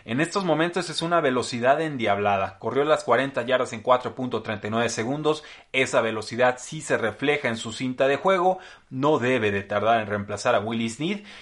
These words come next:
y le da otro elemento vertical, agresivo, poderoso a esta ofensiva de los Baltimore Ravens que creo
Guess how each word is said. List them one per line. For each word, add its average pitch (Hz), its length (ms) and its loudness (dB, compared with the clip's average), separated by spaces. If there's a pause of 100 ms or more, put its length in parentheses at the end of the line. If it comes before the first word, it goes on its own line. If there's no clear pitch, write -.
(140)
y 101 80 -10
le 104 140 0
da 135 120 6
otro 185 300 0
elemento 160 580 -2
vertical, 147 640 0
agresivo, 156 920 -2
poderoso 127 640 2
a 135 60 2
esta 135 160 -4
ofensiva 123 340 -2
de 135 40 4
los 113 100 0
Baltimore 123 420 2
Ravens 131 260 -2
que 110 140 -8
creo 131 280 2